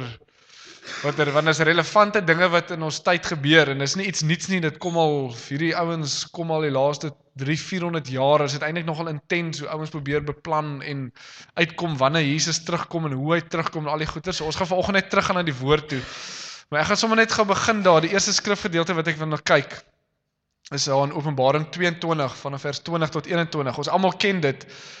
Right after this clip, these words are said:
dis die laaste twee verse in die Bybel. As jy nog nie jou Bybel deurgelees het nie, begin sommer van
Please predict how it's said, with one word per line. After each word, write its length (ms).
dis 120
die 120
laaste 400
twee 200
verse 500
in 80
die 120
Bybel. 360
As 180
jy 140
nog 260
nie 120
jou 80
Bybel 320
deurgelees 560
het 120
nie, 180
begin 220
sommer 180
van 100